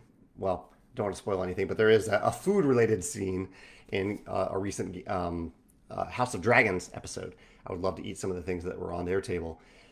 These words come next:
That, that's really cool. Zach says, "Raiders of the North Sea is a great game. If,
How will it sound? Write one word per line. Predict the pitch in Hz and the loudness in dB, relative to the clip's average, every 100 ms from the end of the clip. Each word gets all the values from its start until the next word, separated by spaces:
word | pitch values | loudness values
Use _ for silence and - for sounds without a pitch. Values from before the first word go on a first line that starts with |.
| - _ - | -20 _ 4
That, | 127 | 4
that's | 135 131 | 4 2
really | 127 | 2
cool. | 101 90 - - _ _ - - - - - - - - - - - - | 2 -2 -4 -18 _ _ -20 -20 -14 -14 -14 -18 -20 -20 -20 -20 -18 4
Zach | 139 143 | 4 6
says, | 147 98 | 4 4
"Raiders | 113 131 160 160 - | 6 6 4 2 0
of | 117 | 2
the | |
North | 113 110 | 4 4
Sea | - 131 | 4 2
is | 104 | 2
a | |
great | 87 113 113 | 4 2 2
game. | 110 147 | 0 0
If, | - | -2